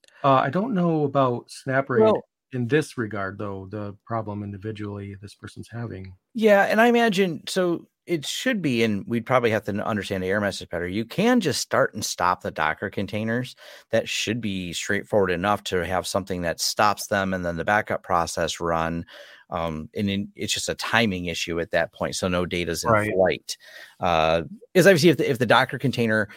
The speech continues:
Speaker 2: and this is an example for you, I use Bitwarden. Um,
Speaker 1: Mm-hmm.
Speaker 2: I, I don't want to snapshot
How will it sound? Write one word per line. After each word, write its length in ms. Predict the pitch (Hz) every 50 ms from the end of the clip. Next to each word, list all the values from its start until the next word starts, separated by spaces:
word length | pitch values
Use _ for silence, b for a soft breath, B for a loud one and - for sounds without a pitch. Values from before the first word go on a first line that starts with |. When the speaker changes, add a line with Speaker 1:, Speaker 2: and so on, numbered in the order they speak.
| B B
Speaker 2:
and 100 | B 123
this 80 | 123 -
is 60 | -
an 60 | 123
example 340 | 107 98 107 101 95 98 95
for 140 | - 101 95
you, 140 | 87 82 - -
I 60 | 104
use 200 | 101 95 87 80
Bitwarden. 540 | - 151 - - 80 85 78 78 78 76 - B B B B B B -
Um, 300 | 90 85 85 82 82 82
Speaker 1:
Mm-hmm. 260 | 135 160 196 202 110
Speaker 2:
I, 60 | 120 - - -
I 60 | 110
don't 260 | 95 135 127 131 127
want 220 | 117 120 117 104 -
to 120 | 120 110
snapshot 540 | - - 117 110 - - - 110 104 101